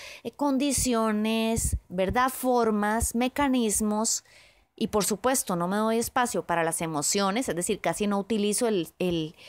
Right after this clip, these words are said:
cerebro límbico. Y el, el reptiliano, pues, lo utilizo para lo básico. Entonces, si está predominando el neurocórtex, yo digo, "Bueno, vamos a tener que equilibrar aquí los tres cerebros".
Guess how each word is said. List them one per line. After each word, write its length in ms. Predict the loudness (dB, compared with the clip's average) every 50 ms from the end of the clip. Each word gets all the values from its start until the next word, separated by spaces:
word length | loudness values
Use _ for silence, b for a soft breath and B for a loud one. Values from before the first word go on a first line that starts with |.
| B B
cerebro 460 | B 0 2 4 4 4 4 4 4 4
límbico. 600 | 4 2 2 2 0 -2 -4 -2 -4 -4 -4 _ _ _ _ _ _ _ _ _ _ _ -2
Y 60 | 0
el, 220 | 2 2 0 0 0
el 120 | 0 0
reptiliano, 760 | 2 2 0 0 0 0 0 2 2 2 2 2 0 0 0
pues, 120 | 0 0
lo 60 | 0 0
utilizo 400 | 0 0 0 0 0 0 -2 0
para 220 | 2 2 2 4
lo 100 | 4 4
básico. 420 | 4 2 2 2 0 -2 0 -2
Entonces, 360 | -2 0 0 0 0 0 -2 -2
si 80 | -2
está 240 | -4 -2 -2 -4 -2
predominando 640 | 0 0 2 2 2 2 2 2 2 2 2 0 0
el 120 | -2 -2 0
neurocórtex, 760 | 0 0 0 0 0 0 0 0 0 0 -2 -4 -6 -4 -2
yo 100 | 0 0
digo, 220 | 0 2 2 0
"Bueno, 260 | 2 2 0 0 0
vamos 260 | -2 -2 -4 -4 -4 -6
a 40 |
tener 280 | -4 -4 -6 -6 -6 -6
que 80 | -6 -6
equilibrar 500 | -4 -2 -2 0 0 2 2 2 2 2
aquí 220 | 0 -2 -2 -2
los 200 | -2 -2 -4 -4
tres 180 | -2 -2 -2 0
cerebros". 520 | 0 -2 0 0 0 0 -2 -4 -8 -12